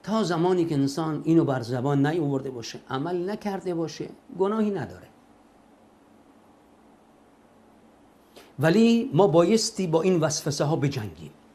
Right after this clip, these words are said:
اگه کوتاهی کردیم، این وسوسه های زیاد می‌شه و انسانو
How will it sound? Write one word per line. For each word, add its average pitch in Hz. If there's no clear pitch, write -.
اگه 165
کوتاهی 175
کردیم، 185
این 190
وسوسه 151
های 165
زیاد 151
می‌شه 165
و 139
انسانو 139